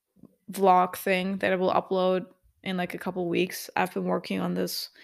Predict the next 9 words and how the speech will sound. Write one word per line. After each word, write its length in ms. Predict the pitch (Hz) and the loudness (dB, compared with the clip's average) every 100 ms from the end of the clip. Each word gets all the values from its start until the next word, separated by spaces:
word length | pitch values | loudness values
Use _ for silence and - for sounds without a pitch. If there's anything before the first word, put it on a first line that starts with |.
| - - - | -20 -20 -2
for, 140 | 196 | 4
like, 160 | 190 190 | 4 6
one 200 | 208 196 | 4 4
year, 280 | 175 180 185 | 2 2 -2
vlogging 760 | 180 185 185 196 190 190 185 | 2 6 6 4 0 -2 -2
the 140 | 185 - | 0 0
entire 300 | 196 190 190 | 0 -2 0
journey. 440 | 180 175 185 220 - _ _ _ _ _ _ _ _ - - - - - - - | 0 -2 -2 -4 -8 _ _ _ _ _ _ _ _ -20 -20 -20 -20 -20 -20 4
But 260 | 208 196 | 6 6